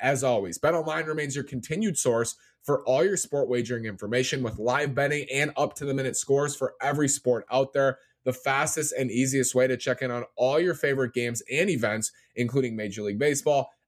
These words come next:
M M A, boxing, and golf. Head to bet online dot net or use your mobile device to learn more. BetOnline is where the game starts. Again, bet online dot net is your number one source for football betting info this season. Football's in full swing.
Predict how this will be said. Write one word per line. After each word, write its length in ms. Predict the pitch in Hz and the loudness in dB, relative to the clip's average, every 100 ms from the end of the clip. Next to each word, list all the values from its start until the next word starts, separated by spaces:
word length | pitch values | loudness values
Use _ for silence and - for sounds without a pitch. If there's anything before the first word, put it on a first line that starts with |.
| - | -2
M 140 | 214 | 2
M 160 | 185 156 | 2 4
A, 140 | 151 | 2
boxing, 600 | 143 123 120 123 135 123 - | 2 2 0 0 -4 -6 -8
and 180 | 104 101 | -4 2
golf. 240 | 139 131 - _ _ _ | 2 2 -4 _ _ _
Head 180 | - 190 | -2 -2
to 80 | 175 | 0
bet 180 | 156 156 | 0 0
online 340 | 156 143 139 | -2 -4 -2
dot 220 | 139 120 | -2 -2
net 240 | 131 135 - | -2 -4 0
or 160 | 165 170 | 0 2
use 240 | 156 123 | 0 -2
your 80 | 131 | -2
mobile 240 | 120 110 | 0 -2
device 400 | 107 110 127 127 - _ - | -2 2 2 0 -8 _ -4
to 80 | 123 | -2
learn 340 | 113 101 95 | 0 -2 -2
more. 480 | 110 135 143 139 - _ | 2 4 4 0 -6 _
BetOnline 460 | 131 143 135 131 127 | 0 0 0 -2 -4
is 120 | 117 | -2
where 120 | 120 | 0
the 80 | 120 | 0
game 180 | 110 107 | -2 -6
starts. 300 | 107 123 120 | 0 0 2
Again, 220 | 120 113 | -2 0
bet 140 | 127 139 | 0 0
online 440 | 135 123 120 120 | 0 -2 -4 -2
dot 260 | 113 110 107 | -2 -2 -4
net 300 | 117 113 - _ - | -2 -4 -6 _ -4
is 180 | 120 117 | -2 0
your 100 | 113 | 0
number 480 | 107 117 135 143 143 | 0 0 0 2 2
one 280 | 135 127 | 2 2
source 400 | 120 - 117 117 | 0 2 2 0
for 160 | - 107 | -4 -6
football 520 | - - 139 - 147 | -4 -2 0 2 0
betting 360 | 135 120 120 120 - | 0 -2 -2 -6 -8
info 520 | 110 110 - 110 107 | -10 -10 -4 -2 -2
this 340 | 85 107 107 - | -2 -4 -2 -2
season. 460 | - 110 98 101 | -2 -2 -2 -8
Football's 480 | - 131 131 135 123 | -4 -2 2 0 0
in 100 | 107 | -4
full 320 | - - 127 | -4 0 2
swing. 400 | 123 - 127 117 | 0 -4 -4 -4